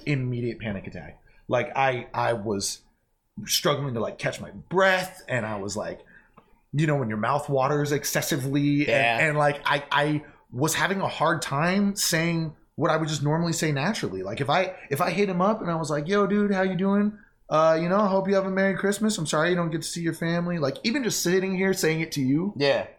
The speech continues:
Speaker 1: is easy. But the second I hit start recording and looked in my camera to do it, I was freaking out.
Speaker 2: You know what I think is weird? I think we overthink it a lot, right?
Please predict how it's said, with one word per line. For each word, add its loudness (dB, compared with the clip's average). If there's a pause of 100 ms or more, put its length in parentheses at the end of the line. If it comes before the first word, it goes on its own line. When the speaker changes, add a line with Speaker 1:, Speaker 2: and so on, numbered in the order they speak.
Speaker 1:
is 2
easy. 2 (240)
But 2
the -2
second 0
I 2
hit 0
start 2
recording -2
and 0
looked -2
in 0
my 0
camera 2
to -2
do 2
it, 2
I 0
was -2
freaking -4
out. -6
Speaker 2:
You 0
know 4
what 4
I 6
think -2
is 0
weird? 0
I 2
think -2
we 0
overthink -2
it 0
a 2
lot, -4
right? -2